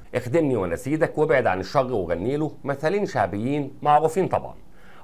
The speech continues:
بعض الساسة والإعلاميين في لبنان وهم تحت الانتداب الإيراني عايزين السعودية تبلع أي أذى أو إساءة تجيلها من أطراف لبنانية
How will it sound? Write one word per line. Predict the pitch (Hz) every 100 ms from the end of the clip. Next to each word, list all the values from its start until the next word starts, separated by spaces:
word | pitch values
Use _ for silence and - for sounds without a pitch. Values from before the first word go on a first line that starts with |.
| -
بعض | 180 175
الساسة | 127 165 160 156
والإعلاميين | 117 92 90 87 95 147
في | - 98
لبنان | 76 123 170
وهم | 165 151 123
تحت | 110 - 107
الانتداب | 95 98 110 143
الإيراني | 110 73 95 143 151 147 - - -
عايزين | - 156 190 240
السعودية | - 120 110 147 165 160
تبلع | 160 208 165 147 107 117
أي | 165 127
أذى | 143 139
أو | 135 104 85
إساءة | 90 135 160 165 - -
تجيلها | 180 214 175
من | 139
أطراف | 113 120 165 139
لبنانية | 113 107 98 85